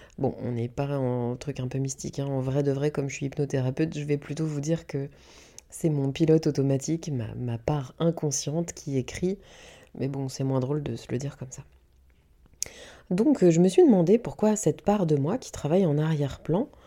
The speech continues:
m'envoyait ce titre en rafale toute la journée, Les fantômes du passé, les fantômes du passé. Au départ, je crois que ça vient d'une séance avec une cliente que j'apprécie beaucoup, qui a utilisé ce terme, d'être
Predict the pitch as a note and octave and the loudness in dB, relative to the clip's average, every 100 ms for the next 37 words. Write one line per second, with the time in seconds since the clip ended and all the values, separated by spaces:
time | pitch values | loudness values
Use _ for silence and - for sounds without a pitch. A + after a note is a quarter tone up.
0 | - - - - G3 A#3 F3+ D#3 D#3+ A3+ | -20 -20 -6 6 8 10 8 8 6 4
1 | A#3+ - D3 - - - C#3 B2+ F3 F3 | 2 -2 -2 -4 -8 -4 -2 0 0 2
2 | C#3 - C#3 - F#3 E3 D3+ C#3 A#2 B2 | 2 2 -2 0 -2 0 0 0 -2 -2
3 | D#3+ A#2+ - B2+ B2+ - C#3 D#3 - - | -4 -6 -8 -6 -4 -2 -4 -4 -8 -10
4 | B2 - - E3 - - A#2 - C#3 C3 | -12 -12 -12 -12 -12 -10 -8 -8 -10 -6
5 | C3 E3 D#3 C3 - C3 - - - - | -6 -4 -6 -10 -14 -16 -18 -20 -20 -20
6 | - _ _ _ _ - - - - - | -20 _ _ _ _ -20 -20 -20 -20 -20
7 | - - F#3+ G3+ A3+ E4 - - C4 B3+ | -18 4 8 10 10 6 4 0 0 2
8 | F3 E3+ A3 F3 D3 - E3+ F#3 A3+ - | 0 2 2 2 0 0 0 0 -4 -10
9 | - D#3+ G3 G3+ D#3 - C3+ C#3+ - - | -4 2 2 2 -4 -2 -4 -4 -6 -6
10 | A2+ C3+ C#3+ D3 - F#3+ E3+ - G3+ - | -4 -4 -4 -6 -6 -4 -4 -4 -6 -8
11 | _ - - - - - - C4+ F#3 G3 | _ -20 -20 -20 -20 -2 4 6 6 4
12 | F3 A3 A#3 F3+ F3 C#3 A#2+ C3+ D3+ - | 6 4 6 2 2 -2 -2 0 0 -2
13 | - | -8